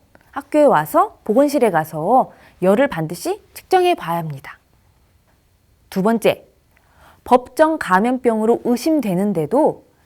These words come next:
학교에 바로 알리지 않았다. 병원에서 감염병 의심이나 확진 진단을 받으면 반드시 학교에 바로 알려야 합니다. 그래서 등교 중지가 되어야겠지요?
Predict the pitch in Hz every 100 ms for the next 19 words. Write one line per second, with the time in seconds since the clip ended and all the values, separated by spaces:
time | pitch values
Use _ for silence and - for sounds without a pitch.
0 | _ - 294 - 277 294 294 - 185 240
1 | 233 - 180 190 220 320 - - 175 214
2 | - 262 - _ _ _ _ _ _ _
3 | _ _ _ _ _ _ _ _ _ _
4 | _ _ _ _ - 208 254 302 247 180
5 | 160 208 165 - - 220 262 262 262 262
6 | - 208 - 214 160 202 196 _ - 440
7 | _ - 427 466 _ _ _ - - 208
8 | 202 233 254 185 180 170 330 196 _ _
9 | _ _ _ - - - 190 185 170 -
10 | 370 - _ _ - 339 339 - 269 330
11 | - - - 208 170 196 269 180 143 -
12 | - _ _ _ _ _ _ _ _ _
13 | _ _ _ _ _ _ _ _ _ _
14 | _ _ - 196 262 254 185 175 220 -
15 | 175 175 185 185 175 190 175 175 254 349